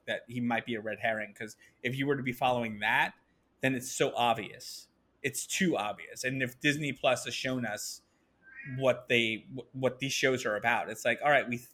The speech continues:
you think you know because you've read a few things, mm, but you don't. So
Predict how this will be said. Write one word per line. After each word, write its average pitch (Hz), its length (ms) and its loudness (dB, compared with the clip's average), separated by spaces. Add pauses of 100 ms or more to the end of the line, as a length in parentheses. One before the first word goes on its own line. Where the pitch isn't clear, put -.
you 127 120 -4
think 214 400 0
you 214 160 0
know 220 300 4
because 139 360 0
you've 117 200 -6
read 147 260 6
a 156 60 2
few 151 240 -6
things, 151 680 -4 (540)
mm, 131 560 -2
but 131 240 2
you 127 100 4
don't. 123 200 0 (920)
So 110 920 0